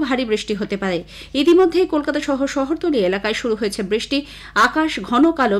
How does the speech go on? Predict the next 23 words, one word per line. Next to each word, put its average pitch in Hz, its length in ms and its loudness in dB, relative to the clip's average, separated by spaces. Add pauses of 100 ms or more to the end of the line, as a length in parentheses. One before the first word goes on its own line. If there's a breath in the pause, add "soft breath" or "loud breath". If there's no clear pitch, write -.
মেঘে 190 220 0 (100)
ঢাকা। 185 260 -6 (2000 loud breath)
Federation 415 520 4
of 427 140 0
West 359 220 0
Bengal 392 320 6
Truck 302 320 4
Operators 359 420 0
অ্যাসোসিয়েশনের 330 800 2
ডাকা 262 200 0 (140)
রাজ্যব্যাপী 311 560 0
ট্রাক 214 180 2 (100)
ধর্মঘটের 226 540 -2 (180)
আজ 208 80 -2 (120)
শেষ 202 160 0 (100)
দিন। 185 120 4 (120)
পশ্চিম 254 320 2
মেদিনীপুর 302 440 2
সহ 285 120 0 (160)
বিভিন্ন 262 240 2 (120)
জেলায় 233 320 2
ট্রাক 220 200 0 (100)
অপারেটর 247 380 -2